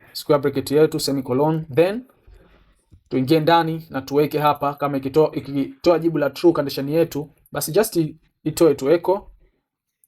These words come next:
then huyu tumwambie wewe utakuwa ni teen. Then na huku juu tubadilishe, instead ya adult, tuweke child.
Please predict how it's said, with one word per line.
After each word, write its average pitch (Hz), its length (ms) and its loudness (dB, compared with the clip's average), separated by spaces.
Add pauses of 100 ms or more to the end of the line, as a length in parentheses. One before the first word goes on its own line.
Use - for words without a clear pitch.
then 143 220 2
huyu 170 460 6 (480)
tumwambie 156 680 2 (540)
wewe 151 160 4
utakuwa 139 320 -2
ni 131 100 -2
teen. 139 380 -6 (920)
Then 185 140 2
na 180 80 2
huku 190 220 2
juu 190 160 -2
tubadilishe, 160 720 -2 (640)
instead 165 300 2
ya 165 180 2
adult, 180 540 -2 (720)
tuweke 147 320 0
child. 160 520 0